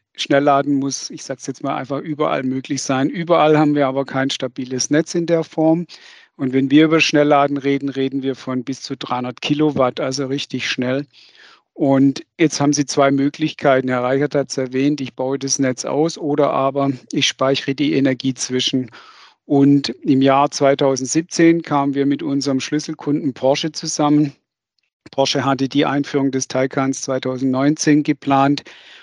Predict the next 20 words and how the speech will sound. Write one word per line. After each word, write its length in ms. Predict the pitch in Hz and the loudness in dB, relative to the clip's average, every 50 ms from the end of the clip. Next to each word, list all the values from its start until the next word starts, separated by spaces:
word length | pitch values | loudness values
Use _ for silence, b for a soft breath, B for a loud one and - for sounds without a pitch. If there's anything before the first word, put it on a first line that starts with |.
| B B _ _ | B B _ _
Und 240 | - 143 135 131 131 | -4 -2 0 2 2
dafür 320 | 139 127 143 - - 147 147 | 2 2 2 4 4 4 4
ist 140 | 143 - | 4 2
natürlich 380 | 147 139 - - 135 135 135 131 | -2 -4 0 0 0 0 0 0
Ladeinfrastruktur 1080 | 135 127 131 135 143 147 - 143 143 - - 139 - - - 135 - - - 135 135 | 0 0 0 0 0 -2 -4 -6 -6 -6 -6 -6 -6 -8 -12 -16 -16 -10 -8 -6 -6
erforderlich. 680 | 139 127 - - 147 156 160 175 175 175 185 185 - - _ _ _ _ _ _ _ _ _ _ _ _ _ _ _ | -6 -6 -6 -2 -2 0 0 0 0 0 -2 -4 -6 -10 _ _ _ _ _ _ _ _ _ _ _ _ _ _ _
Ein 340 | - 139 131 131 135 135 127 | -2 0 0 2 0 -2 -2
Taycan 460 | - 131 135 143 143 - 147 143 139 | -2 0 0 0 0 0 0 0 0
lädt 540 | 127 127 135 147 165 - - - - - _ _ | 0 2 2 2 2 0 -4 -14 -18 -20 _ _
bis 180 | - 160 156 - | -12 -12 -12 -12
zu 140 | - 160 156 | -12 -14 -14
dreihundert 600 | - - - 143 147 143 151 160 151 151 147 - | -12 -8 -4 -2 -2 0 0 0 -2 -2 -4 -6
K 280 | - 156 147 147 143 | -6 -6 -4 -4 -4
W, 160 | 147 147 151 156 | -4 -4 -4 -4
also 280 | 147 135 139 - 147 | -4 -6 -6 -8 -10
durchaus 480 | 139 - 151 143 - - - 147 147 - | -10 -8 -8 -8 -6 -6 -4 -2 -2 0
in 120 | 147 139 | 0 -2
dem 160 | 135 135 151 | -2 -4 -4
obersten 440 | 170 156 143 143 143 135 - - 135 | -4 -6 -4 -4 -4 -4 -4 -4 -6
Segment. 580 | 127 - 131 127 - 131 131 139 151 170 165 | -4 -4 -4 -4 -2 -2 0 0 0 -2 -4